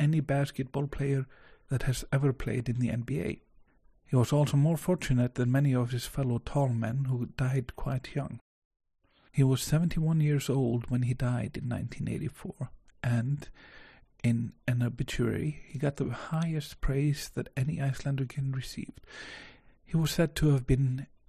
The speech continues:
a góður drengur, which literally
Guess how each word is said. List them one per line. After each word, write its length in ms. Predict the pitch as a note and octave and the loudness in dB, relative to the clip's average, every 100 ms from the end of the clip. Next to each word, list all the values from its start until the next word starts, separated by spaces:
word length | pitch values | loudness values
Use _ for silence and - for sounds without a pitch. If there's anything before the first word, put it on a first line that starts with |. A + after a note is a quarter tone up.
| - | 0
a 120 | B2+ | 0
góður 640 | A#2+ B2+ B2+ A#2+ A#2 - - | 2 2 4 2 0 -2 -4
drengur, 560 | B2 A#2+ - - - - - - - | -2 -2 -4 -4 -2 -4 -6 -16 -2
which 300 | C3 - - - | -2 0 -6 -2
literally 880 | A#2+ D3 - - B2+ A2+ - D#3+ | 0 0 0 2 2 0 -2 -4